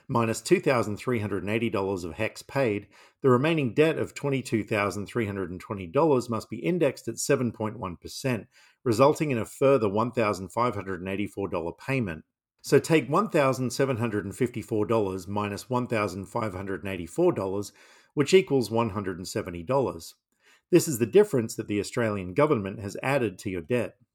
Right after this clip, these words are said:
Now, if we calculate how many students in Australia roughly have a hecs debt, the number is two point nine million. And one hundred and seventy dollars, which is the increase in debt from government indexation,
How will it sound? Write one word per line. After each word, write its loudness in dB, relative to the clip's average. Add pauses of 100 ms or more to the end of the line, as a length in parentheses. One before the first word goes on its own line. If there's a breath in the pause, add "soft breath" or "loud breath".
(680 soft breath)
Now, 4
if 0
we 2
calculate 2
how -2
many -2
students -2
in -6
Australia 0
roughly 0
have -2
a -8
hecs -4
debt, -4 (380 soft breath)
the -2
number 4
is 0
two 0
point -2
nine -4
million. -2 (1120 soft breath)
And 2
one 2
hundred 0
and -6
seventy -2
dollars, 0
which -2
is -8
the -2
increase -2
in -8
debt 0
from -8
government -2
indexation, -2